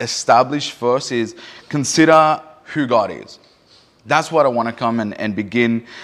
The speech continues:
this seminar with. It's, it's who is the God that we worship. Establish that, because once we establish as to who God is,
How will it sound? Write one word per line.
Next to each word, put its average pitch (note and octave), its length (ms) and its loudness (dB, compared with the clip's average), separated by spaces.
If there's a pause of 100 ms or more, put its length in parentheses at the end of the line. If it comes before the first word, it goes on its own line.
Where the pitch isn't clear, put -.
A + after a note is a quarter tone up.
(160)
this A2 480 0
seminar A#2 520 -2
with. G2+ 280 -6
It's, A2 280 -6
it's A2+ 220 -6
who D#3+ 420 -2 (560)
is C3 260 2
the B2 100 0
God A#2 400 0
that D3 80 0
we A#2 180 -2
worship. G#2 560 -2 (680)
Establish C#3+ 640 0
that, G#2 360 0
because B2 260 -6
once F3 280 -2
we E3+ 140 -2
establish C3 540 0
as B2 160 -6
to A#2+ 120 -8
who C#3+ 260 -4
God B2+ 280 2
is, D3 360 -2